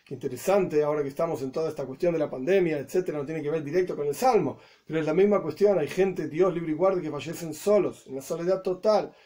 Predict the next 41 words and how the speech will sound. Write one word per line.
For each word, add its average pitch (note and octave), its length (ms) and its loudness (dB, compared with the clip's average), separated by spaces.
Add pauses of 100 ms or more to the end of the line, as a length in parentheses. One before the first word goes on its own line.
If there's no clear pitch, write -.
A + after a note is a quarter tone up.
y D3 80 -6
nadie F3+ 180 6
se D#3 100 -2
quiere F3+ 160 0
acercar F3+ 340 0
a E3 100 4
ellos, G#3 300 4
que E3+ 120 -8
el C#3 120 -6
virus, G#3+ 360 2
que F#3+ 100 0
no F3+ 140 6
virus. A3+ 400 0 (480)
Esto G#3 260 2
es F#3+ 60 -2
justamente G#3+ 480 2
el F#3 60 4
sentimiento E3+ 480 2
que E3 60 2
aparece E3 600 0 (460)
en D3 140 2
el C3+ 260 4
versículo C#3 800 -2
nueve. C3 500 0
Tes, - 520 -4 (300)
Shatani G#3 520 2
soy F#3+ 260 2
Eva A#3 180 6
Islam, F3 280 4
estoy F3+ 240 2
solo, F3 640 2 (180)
y E3 100 -10
me F#3+ 80 4
has G3+ 140 2
puesto B3 280 4
como G#3 120 6
una A3 120 4
persona G#3+ 280 2
abominable G3 560 4
para F#3 220 4
ellos. - 460 -6